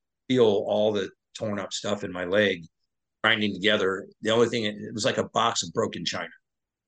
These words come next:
And that's when I was fully aware. I'm like,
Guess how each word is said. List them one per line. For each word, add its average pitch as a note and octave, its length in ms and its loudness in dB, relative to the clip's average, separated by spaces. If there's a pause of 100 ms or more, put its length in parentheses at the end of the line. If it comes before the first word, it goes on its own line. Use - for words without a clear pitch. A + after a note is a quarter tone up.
(460)
And - 840 -12
that's G2+ 240 0
when G2+ 80 0
I G2 80 2
was F#2+ 240 -4 (180)
fully G#2 240 2
aware. G2 320 2
I'm F#2 80 -6
like, F#2 220 -10